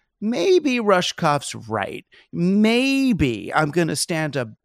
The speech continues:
better chance at survival if I make the world a place I don't need to escape from, rather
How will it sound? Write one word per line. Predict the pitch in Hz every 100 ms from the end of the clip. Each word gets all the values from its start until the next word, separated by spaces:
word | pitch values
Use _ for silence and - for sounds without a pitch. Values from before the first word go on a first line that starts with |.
| _
better | 160 180 190 151
chance | - 135 123 - 131
at | -
survival | - 123 101 101 104 104 110 113 - -
if | 156 -
I | 147
make | 143 156 233 -
the | 214
world | 180 147 165 151
a | 156
place | - 139 135 131
I | 123 123
don't | - 147 160
need | 143 139 -
to | 131
escape | 110 - - 185 170 -
from, | 117 110 113 123 - - -
rather | 107 135 160 170 135 117 123